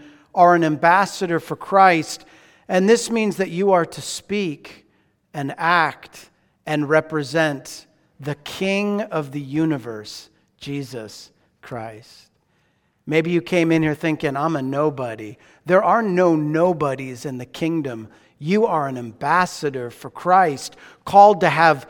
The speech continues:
sincere faith that results in bold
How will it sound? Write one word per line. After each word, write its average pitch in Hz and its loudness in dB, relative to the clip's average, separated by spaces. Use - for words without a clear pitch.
sincere 233 2
faith 247 2
that 208 -2
results 185 0
in 160 2
bold 190 8